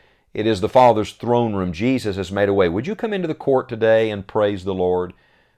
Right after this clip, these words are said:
Would you give God praise and glory? Would you reflect on all God has done in your life? And then, by the grace of Almighty God, will you say with the psalmist, "I will"? Allow this day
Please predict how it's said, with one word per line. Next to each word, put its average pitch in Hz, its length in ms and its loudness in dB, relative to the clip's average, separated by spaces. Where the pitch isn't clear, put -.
Would 120 180 -2
you 202 100 -2
give 190 220 2
God 135 300 2
praise 117 380 0
and 104 140 -10
glory? 87 380 -4
Would 131 160 0
you 214 80 -2
reflect 160 540 4
on 117 100 -2
all 123 220 6
God 110 340 4
has 127 360 -2
done 120 220 -4
in 120 100 -6
your 117 200 0
life? 92 340 -2
And 101 180 -6
then, 147 220 -2
by 113 120 2
the 101 80 -2
grace 143 300 -2
of 147 80 -8
Almighty 127 360 0
God, 101 360 2
will 113 160 2
you 113 140 2
say 151 240 4
with 147 120 0
the 117 60 -2
psalmist, 110 520 0
"I 110 120 2
will"? 98 400 0
Allow 131 440 6
this 170 340 -2
day 101 460 4